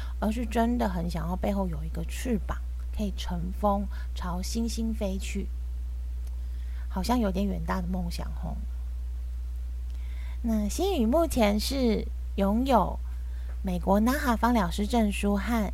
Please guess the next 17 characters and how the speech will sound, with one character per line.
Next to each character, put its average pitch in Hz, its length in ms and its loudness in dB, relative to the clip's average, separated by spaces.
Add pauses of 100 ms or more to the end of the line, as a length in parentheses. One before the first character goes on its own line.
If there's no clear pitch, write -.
H - 260 0
B 233 120 2
C 254 320 2
情 190 280 -2
绪 233 160 2
芳 214 160 4
疗 175 160 0
师 185 180 -2
证 196 240 2
书 180 220 -2
的 175 180 0
认 220 240 2
证 220 180 0
芳 202 200 0
疗 170 180 -2
师 180 220 -4
哦， 185 240 0